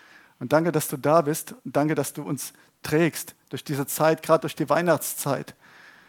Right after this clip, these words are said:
Danke, dass du uns trägst und dass diese Liebe immer mehr in uns zunimmt, dass dieses Licht immer mehr zunimmt und dass wir erinnert werden,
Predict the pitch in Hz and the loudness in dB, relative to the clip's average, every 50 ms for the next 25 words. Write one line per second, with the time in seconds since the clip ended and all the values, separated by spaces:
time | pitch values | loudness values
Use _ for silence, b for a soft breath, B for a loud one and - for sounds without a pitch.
0 | B B B B B B B B B B B B B B B B B B _ _ | B B B B B B B B B B B B B B B B B B _ _
1 | _ _ _ _ _ _ _ _ _ _ _ _ - 147 156 151 151 139 135 - | _ _ _ _ _ _ _ _ _ _ _ _ 2 4 4 4 4 2 2 0
2 | - 156 139 - - - - - 160 170 156 - - - - b b b b b | -2 -4 -4 -6 -6 -8 -4 -2 0 0 0 -2 -10 -12 -16 b b b b b
3 | b b b _ _ _ _ _ _ _ - 131 139 127 - - 139 120 135 131 | b b b _ _ _ _ _ _ _ -6 -4 -4 -4 -4 -8 -4 -2 -2 0
4 | 131 139 160 175 - 151 123 131 139 - _ _ _ - 147 151 151 143 143 147 | 0 0 -2 -4 -4 -4 -6 -6 -6 -12 _ _ _ -2 0 0 2 2 2 2
5 | 147 143 139 - - - - - 139 135 120 - - - - - _ _ _ - | 0 0 -2 -4 -14 -16 -8 -4 -4 -4 -4 -6 -10 -12 -12 -16 _ _ _ -16
6 | - - 185 185 160 135 131 139 - - _ _ - _ _ _ _ _ _ _ | -12 -6 -2 0 0 0 0 -2 -6 -12 _ _ -20 _ _ _ _ _ _ _
7 | _ _ _ _ _ _ _ _ _ _ _ _ - 123 - - 139 123 127 - | _ _ _ _ _ _ _ _ _ _ _ _ -12 -10 -6 -4 -6 -4 -4 -4
8 | - 147 151 170 - - - 147 143 135 135 135 127 - - - 151 147 143 143 | -2 0 0 0 0 -2 -2 -2 0 0 0 -2 -2 -4 -8 -6 -4 -2 -2 -4
9 | 147 - - 131 139 127 - - 139 131 123 B B B B B B - - 185 | -4 -8 -8 -6 -6 -6 -6 -6 -6 -6 -6 B B B B B B -10 -8 -8
10 | 202 190 160 170 160 - - 135 120 117 113 113 113 | -4 -2 0 0 0 0 -2 -4 -4 -4 -4 -6 -8